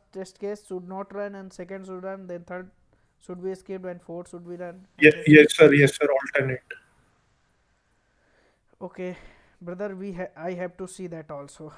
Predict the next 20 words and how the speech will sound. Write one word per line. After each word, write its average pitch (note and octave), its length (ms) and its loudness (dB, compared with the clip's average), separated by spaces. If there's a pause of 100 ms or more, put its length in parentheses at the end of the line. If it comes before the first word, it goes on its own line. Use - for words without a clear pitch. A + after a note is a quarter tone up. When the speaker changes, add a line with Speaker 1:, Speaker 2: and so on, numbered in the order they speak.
(800)
Speaker 1:
because, F3 380 -14
uh, E3+ 340 -10
I E3 140 -14
think G3 300 -18
that F3+ 200 -12 (160)
this F3 220 -16
is F3+ 140 -14
not F3 280 -16
a E3+ 40 -16
relevant E3+ 720 -16
task E3 340 -12 (560)
that D#3+ 260 -16
I E3 120 -10
have D#3+ 200 -14
ever D#3 300 -16
did. D3+ 240 -20 (880)
Okay, D#3 280 -18 (380)
but G3+ 220 -12 (560)
see, F#3 360 -14 (420)
this A3 360 -14